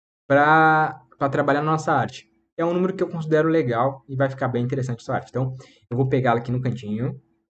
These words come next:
e vou aumentar mais ela, ó. Vou deixar assim.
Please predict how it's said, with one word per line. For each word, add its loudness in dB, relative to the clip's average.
e -4
vou 2
aumentar 2
mais 2
ela, 4
ó. -8
Vou -10
deixar -2
assim. -8